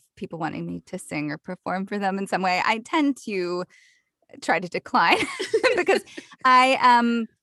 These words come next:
Speaker 1: even as a lifelong performer, I have stage fright. Like, I, as you can tell, probably from my descriptions,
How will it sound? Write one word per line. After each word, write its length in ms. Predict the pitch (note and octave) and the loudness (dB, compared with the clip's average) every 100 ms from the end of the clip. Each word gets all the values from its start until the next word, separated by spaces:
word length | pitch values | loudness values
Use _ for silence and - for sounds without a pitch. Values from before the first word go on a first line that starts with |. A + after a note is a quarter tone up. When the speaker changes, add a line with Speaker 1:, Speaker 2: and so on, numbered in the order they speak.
| _ _ | _ _
Speaker 1:
even 240 | C#4 C#4+ C#4 | 0 2 0
as 100 | B3 | 0
a 60 | |
lifelong 480 | G#3+ G3 - F#3+ F#3+ | 2 0 2 -2 -2
performer, 520 | F#3+ F#3 F#3 F#3 F3 | -6 -8 -4 -2 -2
I 320 | D3 F3+ F3+ F#3+ | -2 -2 -4 -6
have 240 | F#3+ E3+ | -6 -6
stage 320 | - E3+ D#3+ | -6 -12 -8
fright. 320 | E3 D#3+ D#3 - | -4 -4 -6 -8
Like, 160 | F3+ F3 | -6 -2
I, 180 | F3+ E3+ - | -2 -2 -6
as 200 | F#3+ F#3+ | -4 -2
you 80 | G3+ | -4
can 160 | C4 G#3+ | -4 -2
tell, 360 | G4 E4 B3 | 2 4 4
probably 380 | D4+ G#3+ G#3 G#3 | 4 0 2 -2
from 160 | G3+ G3 | -2 -4
my 140 | F3+ | -2
descriptions, 800 | F3+ G#3 G#3 G#3 F#3 F3+ F3 F#3 | -4 -6 -6 -4 -2 -2 -4 -6